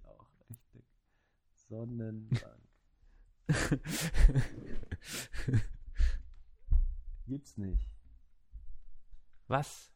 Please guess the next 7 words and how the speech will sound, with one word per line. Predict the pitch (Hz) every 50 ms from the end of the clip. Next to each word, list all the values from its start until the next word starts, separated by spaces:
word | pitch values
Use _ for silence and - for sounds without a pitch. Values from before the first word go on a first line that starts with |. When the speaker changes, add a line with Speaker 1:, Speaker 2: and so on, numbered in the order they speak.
| _ -
Speaker 2:
Carlo | - - 127 131 135 135
Koksnutten | 123 - 139 139 131 - - - 135 127 - - 127 117
zwei. | - - - 120 123 123 120 104 98 - - - - - - - - - - - _ _ _ _ _ _ _ _ _ _ _ _ _ - - - - -
Ist | - -
das | - 104 101 - -
Album, | - 104 101 104 104 104 104 107
oder? | 107 107 117 123 143